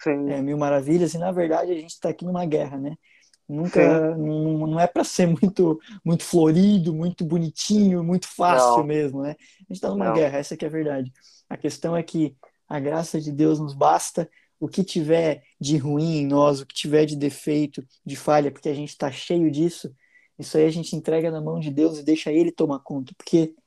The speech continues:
Speaker 2: a
Speaker 1: Verdade.
Speaker 2: gente, a gente sozinho não vai conseguir. A gente sozinho, o nosso destino, a nossa natureza, a natureza do ser humano é uma natureza de pecado, né? Como
Speaker 1: Sim.
Speaker 2: você falou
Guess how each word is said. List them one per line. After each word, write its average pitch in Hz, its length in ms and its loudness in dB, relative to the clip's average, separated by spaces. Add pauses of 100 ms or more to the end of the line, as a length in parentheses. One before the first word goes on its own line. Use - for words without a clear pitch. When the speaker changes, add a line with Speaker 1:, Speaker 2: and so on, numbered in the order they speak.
(160)
Speaker 2:
a 135 100 4
Speaker 1:
Verdade. 120 280 4
Speaker 2:
gente, - 140 -12 (220)
a 160 120 0
gente 165 200 0
sozinho 160 340 2
não 151 100 -2
vai 151 140 0
conseguir. 131 520 -6 (360)
A 135 120 0
gente 156 180 2
sozinho, 160 580 2
o - 80 -8
nosso 151 380 0
destino, 147 720 0 (160)
a 143 80 -4
nossa 147 420 0
natureza, 156 720 2
a 151 40 0
natureza 170 460 0
do 185 160 -10
ser 202 300 -2
humano 185 300 -4
é 185 60 -6
uma 170 140 -10
natureza 170 380 -10
de 151 80 -8
pecado, 135 540 -10 (340)
né? 151 200 -2
Como 139 180 4
Speaker 1:
Sim. 135 80 4
Speaker 2:
você 170 80 0
falou 156 400 0